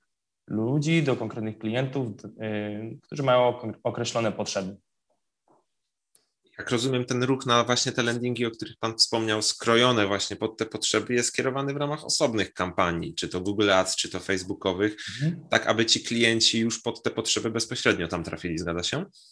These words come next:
Speaker 1: Tak, dokładnie. Mamy oddzielne kampanie, które założ-, założyliśmy sobie jakiś czas temu i z początkiem roku tylko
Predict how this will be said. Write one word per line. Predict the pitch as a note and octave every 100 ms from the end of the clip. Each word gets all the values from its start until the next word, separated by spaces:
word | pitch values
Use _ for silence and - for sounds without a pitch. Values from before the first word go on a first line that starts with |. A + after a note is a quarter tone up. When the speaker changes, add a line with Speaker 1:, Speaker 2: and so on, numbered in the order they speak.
| _ _ - - _ _ _ -
Speaker 1:
Tak, | B2+ G#2+
dokładnie. | B2 D3 A#2 G#2+ G#2 G2+
Mamy | A2 B2 C3
oddzielne | A#2 A#2+ B2+ A#2+
kampanie, | A2+ G2+ A2+ A#2 A#2+ A#2 A2+
które | - A2+ G#2
założ-, | G#2+ A2 - -
założyliśmy | G#2 G#2+ G#2+ A2+ -
sobie | A2 G#2 G#2
jakiś | G#2 G#2
czas | - G#2+ -
temu | G#2+ A2+ A#2 A2+
i | G#2+
z | G2+
początkiem | A2 A#2 A2 G#2+ G#2+
roku | G#2+ A2
tylko | A2 A2 - G#2+ G#2+ G#2+